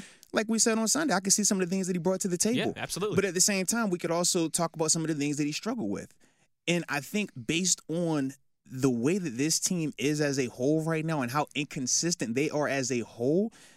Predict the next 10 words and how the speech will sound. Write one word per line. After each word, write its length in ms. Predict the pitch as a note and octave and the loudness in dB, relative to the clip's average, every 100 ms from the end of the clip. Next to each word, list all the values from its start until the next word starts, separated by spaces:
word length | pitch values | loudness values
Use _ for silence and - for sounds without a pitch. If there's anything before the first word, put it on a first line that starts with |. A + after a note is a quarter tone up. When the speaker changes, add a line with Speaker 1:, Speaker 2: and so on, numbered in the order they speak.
| _ | _
Speaker 1:
I 100 | C#3+ | -4
think 380 | D3+ F#3+ C3 A2 | -2 -2 -4 -4
that's 260 | D#3+ E3 - | 0 2 2
still 400 | - - F3+ F3 | 2 2 0 0
going 340 | B2 D#3+ D#3+ | -2 -2 -2
to 160 | D#3 C3+ | -2 -4
be 460 | A2 D3 E3 B2 A#2+ _ _ _ _ _ _ | -2 0 0 -2 -4 _ _ _ _ _ _
the 140 | C3+ - | -6 -6
constant 680 | - - F3 E3 - C#3+ - | -6 -4 0 0 2 0 -2
through 280 | - D#3+ D3+ | -4 0 0